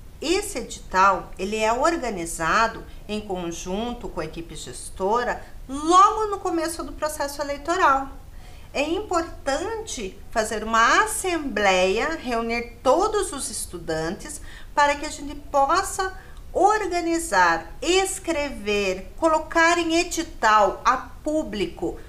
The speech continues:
o que é possível e o que não é possível durante a eleição, antes da eleição e depois da eleição. E você, estudante, já participou de uma assembleia em que foi discutido o edital de eleição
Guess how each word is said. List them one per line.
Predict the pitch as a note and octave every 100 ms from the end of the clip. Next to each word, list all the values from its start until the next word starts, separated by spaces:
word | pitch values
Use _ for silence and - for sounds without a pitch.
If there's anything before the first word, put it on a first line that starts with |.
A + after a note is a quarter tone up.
| - -
o | G#3+
que | - - D#3+ E3
é | G#3 E4
possível | G#4+ G#4+ - B3+ B3+ D#4+ D#4
e | -
o | A#3
que | A#3 C4
não | A#3+ A#3 B3 E4+
é | A4
possível | A4+ A4+ A4+ D4 A#3 F#3+ - - - - -
durante | A3 A#3 A3 G3 F#3+ -
a |
eleição, | D3 D3 - - C4+ D4+ F#4+ G#4 - - -
antes | D#4 F4+ F4+ D#4+ - G#3+ G3
da | E3
eleição | D#3 D3 - A#3 B3+ - - - - - -
e | A3 A3
depois | A#3+ E4+ - E4 C4 D4
da | D4+
eleição. | D#4 F#4+ G#4+ - A#3 F3+ - - -
E |
você, | E4+ G4 - D#4+ C4+
estudante, | C4 - G#3 F#3 C#3+ C#3 - -
já | - A#3+
participou | B3 E4 F4 - C#4+ - G3+ B3 A3
de | - A3+
uma | A#3+
assembleia | A#3+ B3+ G3 E3 E3 G3+ C#4 -
em | A3
que | A3+ B3
foi | - C#4 D#4+
discutido | D#4+ - C4 A#3+ - A#3 A#3
o | B3+
edital | C#4 A#3 A#3 - C#4 D#4 E4+
de |
eleição | C#4 A3 G#3+ - A#3 G#3+